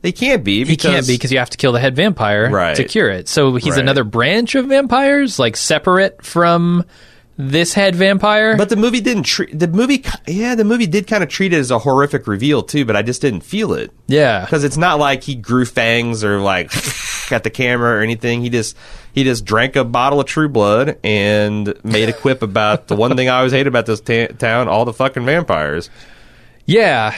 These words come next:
Speaker 2: and I, I don't like how he just comes out of nowhere. Like, there's no indication the grandpa is coming home, uh, and especially not with a truckload of stakes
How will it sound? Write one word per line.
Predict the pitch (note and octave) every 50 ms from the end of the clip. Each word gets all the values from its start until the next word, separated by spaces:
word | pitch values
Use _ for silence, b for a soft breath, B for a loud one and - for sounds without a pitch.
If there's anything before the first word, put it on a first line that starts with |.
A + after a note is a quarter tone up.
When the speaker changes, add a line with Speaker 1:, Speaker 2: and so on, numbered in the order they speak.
| - -
Speaker 2:
and | D#3+ D#3+
I, | E3 C#3+ -
I | D3+ D#3 D3+
don't | D3 E3 E3+ C#3
like | D3 D3 D3 C3+ -
how | D3 C#3 B2+ B2+
he | C3 C3+ C3+ B2 A#2+ A#2+ A2+ A2+ G#2+
just | G#2+ A#2 A#2 - -
comes | - D3 C3 B2 A#2
out | A2+ G#2+ G#2+
of | G#2 F#2+ G2+
nowhere. | G#2+ A2 A2+ A#2 A#2+ B2 B2+ B2+ C3 C3+ C#3 C#3+ B B B B B - _ _
Like, | C3+ A#2+ A2+ - - _
there's | - B2+ A#2 C3+ C3 B2 A#2
no | C#3 C#3+ D3 D#3 E3+
indication | D#3 C#3 C3 A#2+ - C#3 B2+ B2 - A#2+ A2
the | G#2+ G#2
grandpa | F#2+ A#2 A2+ A2 - A#2 G#2+ G#2
is | G#2 G2 -
coming | - - G#2 G2+ G2
home, | G2+ G2+ G2 F#2 F#2 F2+ F#2 F#2+ - - _ _ -
uh, | A#2+ G2+ G2 G2 G2 G2+ -
and | - C3 B2+
especially | A#2+ - - - G3 G3+ F#3 - D#3 C#3 B2+ A#2
not | A#2 A#2 A2+ G#2+ G#2+
with | A#2 A2 G#2 - -
a | - B2 A2+ G#2+ G#2 G#2 G2
truckload | - - - - C#3+ B2+ A#2 - - A#2 A2 G#2+ G#2 G#2 G2
of | F#2+ F#2+
stakes | - - - A#2+ G#2+ G2+ F#2 F2+ - - - - -